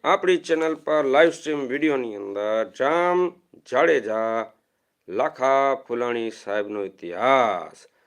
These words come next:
વર્ણવવા જઈ રહ્યો છું આપણી ચેનલ પર, જ્યાંથી આ ઇતિહાસ રૂપી કથા અટકી હતી ત્યાંથી જ. આપને તો ખ્યાલ જ છે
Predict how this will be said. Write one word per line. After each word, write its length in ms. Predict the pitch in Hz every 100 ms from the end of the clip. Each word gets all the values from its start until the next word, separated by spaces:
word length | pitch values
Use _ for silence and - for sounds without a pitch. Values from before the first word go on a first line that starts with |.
| _ _ -
વર્ણવવા 500 | 82 143 190 180 160
જઈ 200 | 139 135
રહ્યો 180 | 123 117
છું 400 | - 123 127 -
આપણી 280 | 165 175 139
ચેનલ 360 | 107 101 98 87
પર, 380 | - 90 95 98 _ _ _ 85
જ્યાંથી 440 | 120 175 - 151
આ 100 | 139
ઇતિહાસ 640 | 127 123 143 180 196 -
રૂપી 240 | 139 127 120
કથા 600 | 107 - 143 156 - _ _ _ _ _ _ _ _ _ _ _ -
અટકી 340 | 143 - - 95
હતી 400 | 92 104 - _ -
ત્યાંથી 400 | 135 110 - 78
જ. 60 | - _ _ _ _ _ _ _ _ -
આપને 280 | - 120
તો 120 | 120 127
ખ્યાલ 300 | 131 160 175
જ 100 | -
છે 240 | 117